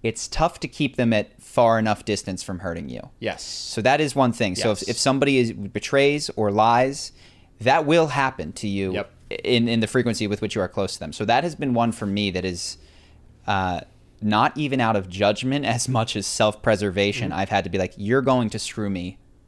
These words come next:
Speaker 1: v-, as soon as you can." So
Speaker 2: Yeah.
Speaker 1: I just have to limit the
Speaker 2: No,
Speaker 1: amount of
Speaker 2: there's, there's definitely universal
Speaker 1: Yeah,
Speaker 2: behaviors
Speaker 1: yeah.
Speaker 2: that personally I find off putting, like being rude to waiters or what
Speaker 1: Mm-hmm.
Speaker 2: have you. And if you're someone that was my surf friend, but then we go to dinner and I find out you're, like, a huge dick to people, maybe
Speaker 1: Yeah.
Speaker 2: I don't wanna surf with you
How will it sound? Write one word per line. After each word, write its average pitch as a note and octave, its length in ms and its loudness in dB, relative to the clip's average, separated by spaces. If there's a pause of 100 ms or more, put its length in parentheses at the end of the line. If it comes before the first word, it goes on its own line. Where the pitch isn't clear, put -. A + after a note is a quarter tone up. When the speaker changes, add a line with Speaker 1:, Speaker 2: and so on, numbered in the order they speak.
(180)
Speaker 1:
v-, G#2+ 320 -8
as B2 120 0
soon G3+ 320 2
as F3 140 0
you F3 60 4
can." E3 520 -2
So A#2 400 4
Speaker 2:
Yeah. B2+ 100 4
Speaker 1:
I C3 60 4
just C#3 120 -2
have D3+ 120 0
to - 80 0
limit B2 220 4
the - 80 2
Speaker 2:
No, A#3 60 6
Speaker 1:
amount E3+ 160 6
of - 40 0
Speaker 2:
there's, C3+ 200 -2 (160)
there's D#3 140 -2
definitely G3+ 300 2
universal B2+ 440 -2
Speaker 1:
Yeah, A2 60 -2
Speaker 2:
behaviors D#3 260 2
Speaker 1:
yeah. - 40 0
Speaker 2:
that - 140 -6
personally C#3+ 400 0
I A2+ 60 -2
find A2 240 -2
off G#2 160 0
putting, A#2+ 240 -6
like G2 180 -8
being G#2 180 -6
rude G#2+ 200 -6
to G2 80 -4
waiters G2+ 440 -2
or - 80 -8
what A#2 120 -2
Speaker 1:
Mm-hmm. D3+ 80 -2
Speaker 2:
have F2 160 -4
you. F2+ 120 -6
And G#2 120 -8
if - 140 -12
you're A2 160 -2
someone G#2 420 -6 (320)
that G2+ 200 -2
was A#2 160 0
my G#2+ 140 -2
surf B2 300 -2
friend, G2 260 -6
but - 100 -18
then G#2+ 140 -4
we G#2 80 -6
go G#2 180 0
to F#2+ 80 -4
dinner G#2 340 -2
and F#2+ 100 -6
I F#2 60 -6
find F#2+ 240 -8
out G2+ 100 -4
you're, G2+ 100 -6
like, F2+ 140 -8
a E2+ 40 -12
huge A#2+ 560 -8
dick G#2 220 -4
to G#2 80 -8
people, F#2 340 -10
maybe G#2 240 -2
Speaker 1:
Yeah. G2 120 0
Speaker 2:
I - 20 -2
don't G2 200 -6
wanna G2 220 -6
surf A2+ 300 -4
with F#2+ 120 -8
you F#2 200 -8